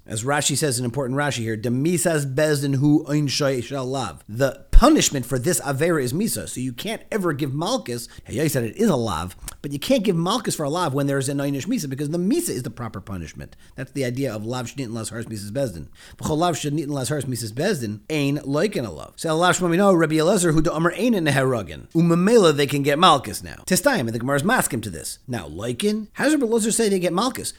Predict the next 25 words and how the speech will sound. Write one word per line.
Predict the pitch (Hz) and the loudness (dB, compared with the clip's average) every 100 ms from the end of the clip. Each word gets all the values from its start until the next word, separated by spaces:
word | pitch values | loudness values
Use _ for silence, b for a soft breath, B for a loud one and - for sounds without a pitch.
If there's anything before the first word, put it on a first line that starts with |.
| b | b
Treu | - 208 190 | -2 2 2
trei | - 254 | 2 2
ninhu. | 262 120 92 69 139 | 2 0 -6 -10 -6
L'chayra, | 139 160 277 233 151 | -4 0 2 2 2
you | 139 | -2
still | - 240 | 0 0
have | 175 | 0
a | 135 131 | -2 -4
hakasha | - 330 - | -4 -4 -6
here. | 90 - B | -10 -12 B
So | B 156 | B -2
my | 208 | 0
chazis | - 233 190 | 0 0 0
to | 190 | -2
samchas | 202 185 160 156 | -2 -2 -4 -2
ahani, | 151 285 151 143 B B | 0 2 0 -2 B B
smay | - 185 151 | -4 -2 0
chahani. | 151 151 285 - - - | 2 2 2 0 -6 -14
Mehecha | 147 175 185 262 208 | -6 -2 0 0 -2
tesi | 254 285 220 170 | 0 2 0 -2
that | 170 | -4
it's | 160 - | -8 -10
the | 160 | -10
first | - 311 339 | -6 -4 -4
kat | - 113 - | -8 -10 -10